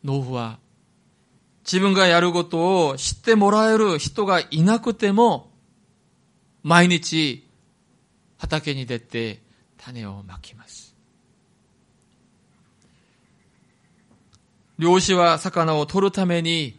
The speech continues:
海に出て網を下ろします。パン種を持ってパンを作る女も、自分が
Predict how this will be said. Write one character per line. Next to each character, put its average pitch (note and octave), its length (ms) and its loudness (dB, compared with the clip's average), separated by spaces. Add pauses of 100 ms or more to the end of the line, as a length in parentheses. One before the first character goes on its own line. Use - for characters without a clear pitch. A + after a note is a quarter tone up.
(260)
海 F#3 300 -4
に G3 140 -6
出 E3+ 140 -6
て D#3 460 -6 (800)
網 B2+ 320 -10
を A2 200 -12
下 G2+ 120 -20
ろ A2+ 80 -18
し - 160 -16
ま F#2 120 -20
す。 - 320 -20 (3250)
パ G3+ 120 0
ン G3+ 100 4
種 G3 180 4
を F#3 80 2
持 F#3+ 120 2
っ F#3+ 60 -4
て F#3+ 200 2
パ G#3 140 -2
ン G#3 80 2
を G3+ 100 0
作 G#3 240 -4
る G3 80 2
女 G#3+ 340 4
も、 A3+ 420 4 (680)
自 B3 180 0
分 B3 200 2
が G3 420 4